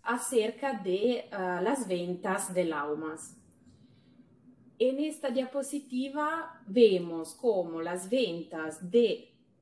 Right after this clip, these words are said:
ambas células de carga y electrónicas,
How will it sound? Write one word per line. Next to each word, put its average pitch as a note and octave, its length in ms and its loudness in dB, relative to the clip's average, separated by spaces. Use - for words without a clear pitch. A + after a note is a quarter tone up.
ambas F#3 680 -2
células C#4+ 500 4
de G#3 140 -4
carga D#3+ 720 -6
y B3+ 320 -2
electrónicas, F3+ 1160 -2